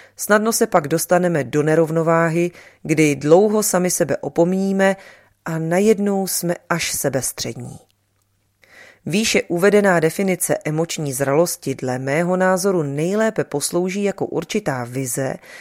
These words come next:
k níž se můžeme vracet, když se někdy odchýlíme z dospělých způsobů jednání. Není však smyslem vytvářet na sebe tlak a snažit se o perfektní naplnění ideálu.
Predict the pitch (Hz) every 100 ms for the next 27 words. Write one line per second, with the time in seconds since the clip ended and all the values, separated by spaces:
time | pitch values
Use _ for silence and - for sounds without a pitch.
0 | - - 165 160 - 147 139 127 127 117
1 | 120 127 - 202 - - - _ 185 208
2 | 247 277 262 240 185 - 175 - 220 233
3 | 196 143 131 185 - 240 214 165 - -
4 | 185 - 175 180 165 156 143 147 139 131
5 | 120 - _ _ _ - - - _ 214
6 | 233 208 170 139 - - 147 - 147 135
7 | 143 135 135 135 131 131 - 139 131 131
8 | 131 - - - - 139 131 139 139 147
9 | - - - - 151 147 147 156 - -
10 | 156 139 - 143 143 143 - 165 180 139
11 | 127 123